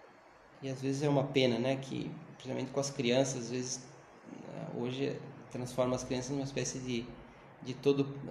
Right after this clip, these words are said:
é, todo poderosos, né? O que elas querem, então as pessoas dão, ou as pessoas ou tão perguntando, "Ah, o que que você quer? Você quer isso, quer aquilo?", né? E, e isso faz um,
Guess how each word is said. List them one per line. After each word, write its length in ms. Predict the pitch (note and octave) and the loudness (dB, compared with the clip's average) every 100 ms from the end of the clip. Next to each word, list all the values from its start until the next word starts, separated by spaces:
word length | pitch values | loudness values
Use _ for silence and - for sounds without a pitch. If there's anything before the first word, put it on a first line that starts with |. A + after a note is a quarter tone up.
| - | -8
é, 60 | - | -8
todo 260 | - D3+ D3+ | 0 0 4
poderosos, 680 | D3+ C#3 B2+ A#2 G#2 - | 4 8 10 10 8 0
né? 240 | B2+ D3+ C#3 | 0 2 2
O 80 | A2+ | -2
que 120 | C3+ | -2
elas 220 | C3+ - | -2 -4
querem, 460 | - C3+ D#3+ E3 E3 | -2 2 4 4 2
então 400 | - C3+ C#3 C#3+ C#3+ | 2 0 0 -2 -8
as 60 | |
pessoas 380 | - - C3 B2 | -12 -12 -8 -6
dão, 500 | A2 A#2+ D#3+ E3 C3+ | 0 4 4 4 2
ou 60 | B2 | 0
as 80 | A#2+ | -6
pessoas 560 | - - C3 A#2+ - - - - - - - - | -10 -6 -4 -4 -8 -14 -20 -20 -20 -20 -20 -14
ou 140 | B2+ A#2+ | -8 -4
tão 160 | C3 | -2
perguntando, 520 | B2 B2 A#2+ A#2+ C3 D3+ | -2 -2 -4 -2 0 4
"Ah, 100 | E3+ | 4
o 40 | |
que 100 | E3 | 2
que 100 | E3 | -2
você 260 | D#3+ D#3 D#3+ | -6 -4 -4
quer? 400 | C#3+ C#3 D#3 C#3 | 2 2 4 0
Você 120 | - | 0
quer 120 | C#3+ | 0
isso, 320 | C3+ D3+ C3+ | 2 0 -4
quer 120 | - | -6
aquilo?", 540 | C3+ - B2+ C#3+ C#3 A#2+ | -8 -6 -6 -4 -2 -4
né? 320 | B2 C#3 B2+ - - - - - - - - - | -4 -4 -6 -8 -14 -18 -20 -20 -20 -20 -20 -16
E, 60 | B2+ | -12
e 100 | A#2 | -10
isso 220 | D3 - | -10 -12
faz 340 | G3+ - F3+ E3+ | -6 2 2 4
um, 300 | D#3+ C3 | 0 0